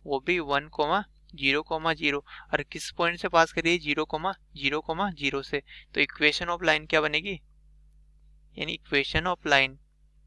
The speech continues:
equation of, of line वो किसके इक्वल होगी? यानी x माइनस का एक्स वन divide by a equal to y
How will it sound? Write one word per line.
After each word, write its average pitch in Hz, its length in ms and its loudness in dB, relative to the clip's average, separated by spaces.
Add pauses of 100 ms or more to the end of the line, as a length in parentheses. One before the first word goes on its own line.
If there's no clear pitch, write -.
(720)
equation 156 640 -2
of, 190 180 2 (2000)
of 175 180 0 (340)
line 135 400 0 (220)
वो 151 80 -16
किसके 175 300 0
इक्वल 175 200 0
होगी? 151 300 0
यानी 143 300 2
x - 160 -12
माइनस 151 300 -2
का 147 140 4
एक्स - 260 -2
वन 175 180 -4 (600)
divide 139 300 2
by 135 200 2
a 151 240 2
equal 139 340 -2
to 185 100 -2 (140)
y 135 200 0